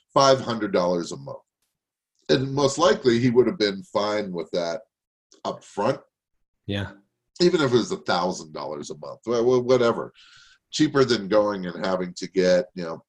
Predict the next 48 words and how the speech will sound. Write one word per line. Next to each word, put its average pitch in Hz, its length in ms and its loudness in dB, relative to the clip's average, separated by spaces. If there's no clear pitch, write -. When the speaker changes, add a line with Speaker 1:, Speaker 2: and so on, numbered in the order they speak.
Speaker 1:
cash 95 240 -2
Speaker 2:
Hard 104 200 0
Speaker 1:
out, 90 80 -6
Speaker 2:
money. 92 200 -8
Speaker 1:
getting - 180 -16
the 87 100 -10
hard 85 280 -4
money 87 380 -8
and, 78 140 -12
Speaker 2:
<clears throat> - 420 -2
Speaker 1:
um, 78 500 -14
you 95 80 -4
know, 82 180 -6
so 101 320 0
especially 165 560 -2
when, 123 500 -2
you 113 80 -4
know, 107 200 -2
maybe 110 300 -4
the, 90 320 -4
the 139 100 -6
time 139 420 -4
frames 143 420 -4
are 120 120 4
a 107 40 0
little 117 260 2
tight. 127 380 -2
So 101 360 -4
put 160 160 0
it 156 120 0
in 151 320 2
and 117 200 -6
then 117 140 -4
ask 113 280 -2
for 101 120 -4
the 95 120 -2
extension. 87 920 -8
And, 85 840 -10
um, 80 480 -12
you 143 100 -6
know, 185 120 -2
and 123 100 -4
extensions 151 640 -6
don't 139 260 2
have 135 300 -2
to 92 120 -2
have 92 180 -4
a 80 60 -10